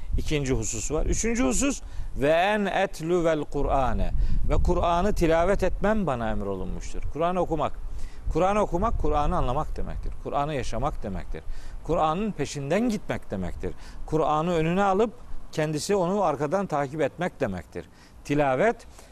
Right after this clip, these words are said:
bir mesajı aktarmak anlamına gelebileceği gibi o mesajın gereğini yerine getirmek ve o mesajı hayatın merkezine almak manasına da gelir. Dolayısıyla bu ayette dördüncü husus,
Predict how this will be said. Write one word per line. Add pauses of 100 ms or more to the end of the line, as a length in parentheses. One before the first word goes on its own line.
(160)
bir
mesajı
aktarmak
anlamına
gelebileceği
gibi (380)
o
mesajın
gereğini
yerine
getirmek (340)
ve
o
mesajı
hayatın
merkezine
almak
manasına
da
gelir. (480)
Dolayısıyla
bu
ayette (360)
dördüncü
husus,